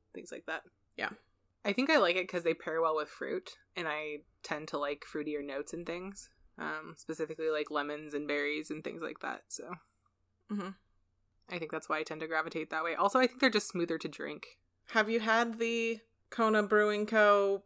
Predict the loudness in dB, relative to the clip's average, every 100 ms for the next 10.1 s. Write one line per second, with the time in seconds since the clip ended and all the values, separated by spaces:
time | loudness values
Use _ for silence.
0 | _ _ 4 8 6 6 2 4 2 2
1 | 2 2 0 2 2 2 -2 -4 -4 -4
2 | -4 -4 -4 -4 -4 -4 0 6 6 6
3 | 6 6 8 8 8 8 8 6 6 2
4 | 2 2 4 2 2 0 -2 -2 -4 -12
5 | -14 -10 -12 -14 _ -14 -10 -8 -6 -6
6 | -4 -4 -2 -4 -8 _ _ -6 -4 -6
7 | -6 -12 _ _ _ -20 0 2 4 4
8 | 4 6 8 6 2 2 4 4 4 2
9 | -4 -6 -6 -4 -2 -2 -4 -4 -2 -2
10 | -4